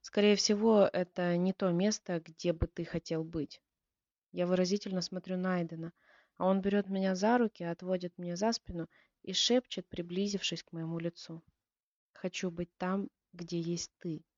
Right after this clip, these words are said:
Мои внутренности делают сальто от его признания. Пульс набирает скорость. «Господи, сколько ещё я смогу вытерпеть, прежде чем признаюсь ему, что люблю?» После этих слов Айден целует меня,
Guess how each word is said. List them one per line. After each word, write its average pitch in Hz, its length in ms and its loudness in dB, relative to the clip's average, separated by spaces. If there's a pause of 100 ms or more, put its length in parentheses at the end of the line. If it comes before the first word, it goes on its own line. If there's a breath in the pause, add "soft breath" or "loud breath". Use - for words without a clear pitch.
(840)
Мои 185 180 6
внутренности 190 600 0
делают 175 340 0
сальто 190 640 -2
от - 160 -12
его 170 180 -2
признания. 170 640 -4 (520)
Пульс 202 240 0
набирает 170 420 -4
скорость. - 480 -16 (680)
«Господи, 180 520 0 (340 loud breath)
сколько - 680 2
ещё 190 340 2
я 208 40 4
смогу 185 340 -6
вытерпеть, 196 560 -4
прежде 180 280 -2
чем 185 180 -2
признаюсь 208 580 0
ему, 175 200 -4
что 180 200 -8
люблю?» 196 480 0 (880)
После 190 260 -2
этих 190 200 -4
слов 240 300 -4
Айден 180 240 -2
целует 196 440 0
меня, 165 280 -6